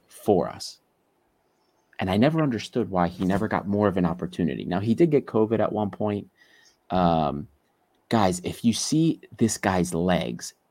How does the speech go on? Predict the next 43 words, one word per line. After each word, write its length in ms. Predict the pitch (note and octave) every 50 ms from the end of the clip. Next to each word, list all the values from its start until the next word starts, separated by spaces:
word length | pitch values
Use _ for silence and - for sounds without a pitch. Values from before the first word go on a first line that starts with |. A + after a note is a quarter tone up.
| _ _ -
at 120 | A2 G#2+
the 100 | - G#2+
stadium 460 | - - - A#2+ A2+ A#2 A2 G2+ F2+
in 160 | - G2 F#2 F2
person, 420 | - - F#2+ F#2 F#2 - - D#2
this 180 | - F2+ F2+ -
man's 380 | G2+ G#2 A2 A2 G#2 G2 -
legs 380 | - F3 - F#2 F#2 F2+ - F2
are 80 | E2 - -
tree 320 | - - - - A2 G2
trunks. 500 | F#3 - - D#2 B1+ - - - - - - _ _ - _
He 320 | - - A#3 - F2 -
is 120 | F3+ - -
a, 280 | F2 F#2 F2+ F#2 F2+ - - _ _ _ _
he 200 | - - B2+ B2
is 140 | A2+ G2+ -
a, 100 | F#2 F2+ - - _ - - - - - - _ _ _ _ _ _ _ _ -
just 220 | - - B2 - -
like 140 | B2+ A#2 -
Concept 340 | - A#2 G#2+ - A#2 -
Gaucho 280 | - A2 G#2+ G#2 - G2
says 260 | F2+ - - F#2+ F2
here, 160 | - F#2 D#2+
he's 160 | F2 G2+ F2+ F#2
a 60 | F2+
tank. 460 | - - - - G#2+ G#2+ F#2+ F2 -
This 180 | - F#2+ - -
man 320 | B2 A#2+ A#2+ A2+ A2 A2 - _ - - _
has 180 | - A2+ G#2 F#2+
one 280 | G#2+ A2+ A2 A2 A2
of, 120 | G#2+ F2+ -
some 180 | - - A2
of, 40 | A2
like, 120 | G#2+ - -
the 60 | G2+
biggest 400 | F2+ - - A#2 - A#2 - -
quads 380 | - - A#2 G#2 F#2+ F#2 F2+
I've 80 | F#2+ F#2
ever 140 | G2 F#2 F#2
seen 180 | - - A2
in 40 | F#2
my 100 | F2 E2+
life. 500 | D#2 E2+ F#2+ F2+ D2+ - - - - -